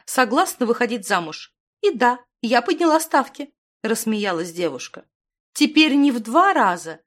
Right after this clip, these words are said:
а в четыре надо больше заплатить, чем когда-то отдал отец за мою мать». «Но», растерялся такой алчности. «Вот теперь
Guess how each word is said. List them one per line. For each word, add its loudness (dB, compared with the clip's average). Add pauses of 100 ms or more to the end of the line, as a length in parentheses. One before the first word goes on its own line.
(180)
а 4
в -2
четыре 0
надо 4
больше 2
заплатить, -2 (280)
чем 0
когда-то 2
отдал 2
отец -4
за 0
мою 4
мать». -2 (500)
«Но», 2 (340)
растерялся 2
такой -2
алчности. -6 (280)
«Вот 4
теперь -2